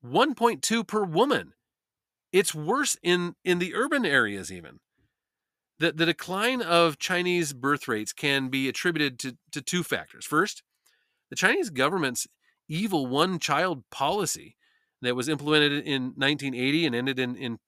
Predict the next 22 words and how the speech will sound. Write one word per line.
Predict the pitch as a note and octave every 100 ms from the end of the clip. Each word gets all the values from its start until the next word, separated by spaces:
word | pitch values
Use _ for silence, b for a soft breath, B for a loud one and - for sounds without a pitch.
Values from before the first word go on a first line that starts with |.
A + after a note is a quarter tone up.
| _
in | C3 A#2 A2
twenty | - C#3 B2+
sixteen, | C3+ - C3 D#3 - _ _ _ _ _ _ -
it | E3+
resulted | F3 D#3+ C3 E3+ G3+ F#3+ D#3+
in | - D3 C#3 C3+ C#3 _ _ _ -
three | E3+ G3 G#3 A3+ A#3
to | - D3+
four | - E3+ F#3 F#3
percent | D#3+ - F3+ C#3+
more | C3 C3+ E3+
boys | E3+ C3+ D3+ D#3 G#2 F2 E2 - - _ _ _ _ -
than | C3
girls | B2+ D#3 E3 B2+
being | B2 A#2+ A2+
born | A2+ A#2 A2+
thanks | - C#3 D3 -
to | C#3 B2 A#2
sex-selective | G#2 - D3+ C#3+ - C3 A#2+ - G#2
abortion | G2+ C#3+ D#3 - D3 C#3 A#2+
and | G2+
infanticide, | G2 D3 C#3+ C#3 D3 C3+